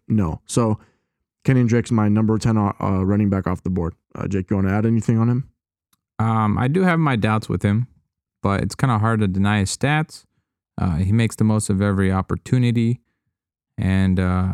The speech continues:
Speaker 2: I'm, I'm curious to see how he does on this offense because it is a brand new offense in, in my opinion. And I think they're gonna, they're gonna use him a lot. And I think they're also gonna couple him with Chase Edmonds, but I feel like Drake,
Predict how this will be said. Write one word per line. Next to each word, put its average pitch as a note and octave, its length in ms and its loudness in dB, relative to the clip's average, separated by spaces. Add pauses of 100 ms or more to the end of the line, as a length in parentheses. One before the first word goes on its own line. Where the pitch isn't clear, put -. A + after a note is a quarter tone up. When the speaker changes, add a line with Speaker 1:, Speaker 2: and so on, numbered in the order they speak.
Speaker 2:
I'm, A2+ 260 0
I'm G#2+ 140 0
curious B2 340 0
to G#2+ 100 0
see A2+ 180 -2
how A2 240 0
he G#2 100 2
does G2+ 280 2
on G2+ 80 2
this F#2 240 0
offense C#3 680 -2
because F#2+ 360 0
it F#2+ 120 0
is G2+ 220 0
a F#2 140 -2
brand G#2 340 0
new A2+ 160 0
offense G2 480 -2
in, F#2 120 0
in - 140 -2
my G#2 200 0
opinion. F#2+ 580 0 (500)
And F#2 120 0
I F#2+ 80 2
think G#2+ 260 0
they're G#2 160 0
gonna, F#2+ 520 0 (920)
they're G#2+ 100 2
gonna C3 160 2
use B2 240 4
him A2+ 100 2
a G#2 60 2
lot. F2 240 0 (540)
And G2+ 180 2
I G#2+ 80 2
think A2 240 0
they're A2 100 0
also G#2+ 280 -2
gonna G2+ 240 0
couple G#2+ 360 -2
him G#2 100 2
with F#2+ 120 0
Chase G#2 300 -2
Edmonds, C#3 580 0
but - 100 -2
I G#2 140 0
feel A2 220 -2
like G2 200 0
Drake, G#2 480 0